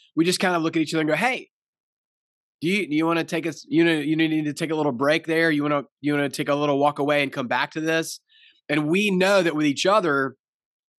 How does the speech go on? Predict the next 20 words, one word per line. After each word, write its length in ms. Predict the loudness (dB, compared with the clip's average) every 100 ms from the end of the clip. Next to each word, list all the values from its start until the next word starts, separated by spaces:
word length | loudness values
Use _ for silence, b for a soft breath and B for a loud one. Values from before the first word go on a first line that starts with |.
| -20 _ _ _ -2
we 80 | 0
don't 160 | 0
do 160 | 2 2
that 220 | 2 0 0
out 180 | 0 0
of, 200 | -2 -4
uh, 140 | -4 -4
correction 500 | -2 0 0 0 -4
towards 200 | -6 -6
each 100 | -4
other. 140 | 0
We 80 | 0
do 180 | 0 0
it 100 | 0
out 160 | 0 0
of 80 | 0
having 260 | -2 -2
each 140 | -4 -6
other's 180 | -8 -6
back, 380 | -2 -2 -4